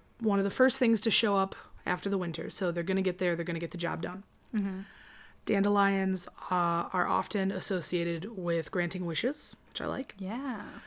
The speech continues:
Speaker 1: You frequently weave them into crowns and play
Speaker 2: Mm-hmm.
Speaker 1: childhood games with them.
Speaker 2: Also on brand.
Speaker 1: They'll prickle you if you fuck with them too much.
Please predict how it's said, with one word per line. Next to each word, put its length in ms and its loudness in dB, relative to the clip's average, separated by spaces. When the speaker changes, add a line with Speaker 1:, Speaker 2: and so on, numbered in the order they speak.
Speaker 1:
You 480 4
frequently 420 4
weave 220 2
them 140 2
into 120 -2
crowns 880 2
and 220 0
play 160 0
Speaker 2:
Mm-hmm. 120 -4
Speaker 1:
childhood 280 0
games 260 -2
with 80 -6
them. 280 -2
Speaker 2:
Also 220 -2
on 160 -4
brand. 380 -6
Speaker 1:
They'll 160 4
prickle 300 2
you 160 4
if 100 -2
you 80 -10
fuck 220 -4
with 80 -4
them 100 -2
too 140 -2
much. 400 -4